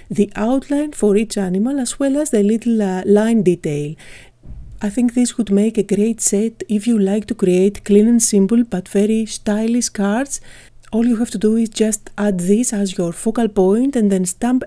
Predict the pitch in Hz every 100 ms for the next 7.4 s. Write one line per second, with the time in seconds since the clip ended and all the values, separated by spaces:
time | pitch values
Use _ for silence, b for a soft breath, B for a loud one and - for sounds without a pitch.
0 | - 285 247 202 196 226 262 285 277 240
1 | 190 196 180 170 160 - - - - -
2 | - - - - _ _ _ _ _ _
3 | - 226 233 202 196 180 196 240 220 220
4 | 220 240 302 220 196 185 170 202 220 302
5 | b b b - 247 254 - 269 302 -
6 | 240 220 - - 247 285 294 - 202 196
7 | 190 185 -